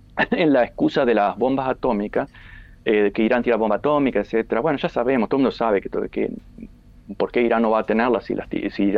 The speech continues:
si Israel tiene decenas. Ah, ya, ya eso es bien sabido. Ah, pero el punto aparte, menos discutido, creo que el, el, es, es la idea de que las bombas atómicas terminan cualquier guerra.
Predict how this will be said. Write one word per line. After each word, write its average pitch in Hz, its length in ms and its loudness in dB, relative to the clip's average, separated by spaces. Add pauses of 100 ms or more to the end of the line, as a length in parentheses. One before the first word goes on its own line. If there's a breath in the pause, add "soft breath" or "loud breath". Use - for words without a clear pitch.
(120)
si - 140 -6
Israel 104 280 0
tiene 104 300 2 (440)
decenas. 127 540 -2 (540 loud breath)
Ah, 107 380 2
ya, - 140 -6
ya - 160 -2
eso 131 140 -4
es - 100 -10
bien 123 160 2
sabido. 113 440 2 (140)
Ah, 107 300 2 (100)
pero 127 140 2
el 120 80 0
punto 160 680 0
aparte, - 600 -2 (120)
menos 120 440 -2
discutido, 117 540 0
creo 117 220 2
que 120 160 2
el, 113 140 2
el, 113 280 0
es, 113 200 -2 (180)
es - 140 -6
la 123 120 2
idea 123 340 2 (420 loud breath)
de 120 260 0
que 127 120 0
las 117 140 2
bombas 143 240 0
atómicas 143 680 0
terminan 123 380 2
cualquier 110 380 0
guerra. 117 420 0